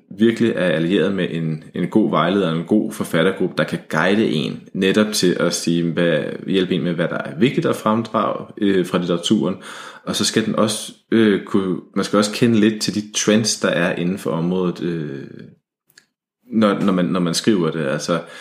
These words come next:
det duer ikke, hvis man, hvis man for eksempel, hvis der sker noget helt nyt, som man så har misset, og man så skriver en, en statusartikel til ugeskriftet, som i virkeligheden allerede er forældet på det tidspunkt, den kommer ud. Så er det vigtigt, at man har nogle gode,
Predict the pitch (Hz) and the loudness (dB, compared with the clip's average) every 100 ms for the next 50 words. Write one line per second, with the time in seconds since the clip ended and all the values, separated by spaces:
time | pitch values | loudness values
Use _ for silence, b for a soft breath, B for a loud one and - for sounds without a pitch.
0 | B B - 92 117 101 92 104 92 90 | B B -6 2 4 4 4 2 2 0
1 | 85 85 - 87 87 78 82 - 95 80 | 0 -2 -4 -6 -4 -4 -2 0 0 -2
2 | 85 - 95 90 92 78 127 151 104 90 | -2 0 2 2 0 2 0 2 0 0
3 | 85 85 90 90 104 107 120 - 90 87 | -2 -2 0 2 2 4 2 0 -2 -2
4 | 95 - 101 87 73 80 78 - - 92 | -2 0 2 2 2 -2 -4 -6 0 2
5 | 98 90 - 85 82 87 101 107 95 82 | 2 0 -2 -4 -2 0 0 2 0 0
6 | 87 85 85 90 95 104 92 76 71 - | 0 0 0 2 2 2 0 -4 -4 -2
7 | 90 92 78 - - 90 - 90 - _ | -2 0 0 -2 0 0 2 -2 -6 _
8 | _ - - 90 - 78 78 - 80 76 | _ -12 -2 -2 0 -4 -4 -4 -4 -4
9 | 80 - - B B B B - 87 101 | -6 -8 -16 B B B B -2 2 4
10 | 104 98 104 90 87 87 87 82 - 90 | 4 4 2 2 0 -2 -2 -4 0 2
11 | 101 104 | 2 -2